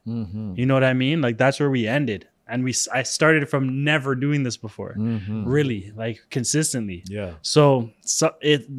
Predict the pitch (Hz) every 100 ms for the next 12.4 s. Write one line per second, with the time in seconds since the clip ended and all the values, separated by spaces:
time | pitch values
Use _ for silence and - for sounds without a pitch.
0 | - 147 - 151 - - 151 165 - 156
1 | 156 160 139 131 - 147 156 147 135 135
2 | - 123 123 127 123 139 - - 143 -
3 | - - 151 135 127 - - - 135 135
4 | 139 135 143 156 156 160 165 147 139 127
5 | 151 151 147 - 180 95 107 _ - 120
6 | 127 123 117 113 110 _ - 127 135 131
7 | 131 156 151 139 127 123 165 170 156 135
8 | 135 127 135 127 151 156 139 135 - 120
9 | 156 156 156 151 147 139 131 143 135 135
10 | 143 127 117 - 135 135 120 131 - 120
11 | 110 113 117 135 135 107 113 139 139 131
12 | 131 - 165 127